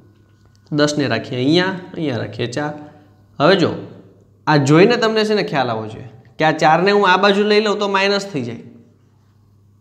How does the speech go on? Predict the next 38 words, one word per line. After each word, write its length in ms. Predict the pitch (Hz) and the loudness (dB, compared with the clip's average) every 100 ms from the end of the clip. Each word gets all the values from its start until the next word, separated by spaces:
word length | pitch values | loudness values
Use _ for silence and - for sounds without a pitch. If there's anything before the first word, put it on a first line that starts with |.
| _ _ _ - | _ _ _ -4
અને 140 | 160 | 2
અહીંયા 160 | 170 175 | 4 6
મને 180 | 170 165 | 4 4
કામ 240 | 165 160 | 4 4
લાગશે. 340 | 151 120 - - - - _ _ _ _ | 4 0 -8 -14 -20 -20 _ _ _ _
અને 140 | 143 151 | -2 0
આ 80 | |
પાંચ 340 | 151 151 185 180 | 2 2 2 2
વાય 200 | 185 190 | 0 0
પેલી 240 | 175 190 | 0 2
બાજુ 200 | 196 190 | 2 2
જશે 240 | 185 180 202 | 0 -2 -2
તો 100 | 196 | -6
પ્લસ 400 | - 208 214 214 | -4 -2 -2 0
પાંચ 220 | 185 165 160 | 0 0 0
વાય 140 | 143 | 0
થઈ 160 | 139 127 | -2 -4
જશે, 260 | 120 - - - | -8 -12 -18 -8
તો 100 | 160 | -6
ચિહ્નની 400 | 156 165 170 180 | -2 2 4 4
રામાયણ 380 | 165 156 165 170 - - | 2 2 0 -2 -8 -4
નીકળી 300 | 156 156 135 | -2 2 0
જશે. 260 | 120 117 - - - - _ _ _ 160 | 0 -6 -12 -18 -20 -20 _ _ _ 2
હવે 120 | 190 | 4
દસમાંથી 500 | 202 214 202 180 180 | 4 4 2 2 2
ચાર 160 | 175 156 | 2 2
જાય 180 | 117 117 | 0 -4
તો 140 | 120 139 | -6 -6
છ 140 | - 147 120 | -4 -4 -2
બરાબર 400 | 120 117 143 202 - - - - _ _ _ _ _ - | -4 -2 -2 -4 -8 -18 -20 -20 _ _ _ _ _ 0
પાંચ 240 | 185 180 | 0 0
વાય. 200 | 156 170 160 - - _ _ - | -4 -6 -10 -20 -20 _ _ -2
અને 160 | 175 202 180 - - - | 0 0 -4 -14 -20 -8
વાયની 300 | 151 185 185 | 0 2 2
સાથે 260 | 165 147 147 | 0 -2 0
ગુણાકારમાં 640 | 135 175 190 196 196 190 | 0 0 2 0 0 -2
પાંચ 240 | 185 185 | -2 -4
છે, 140 | - | -4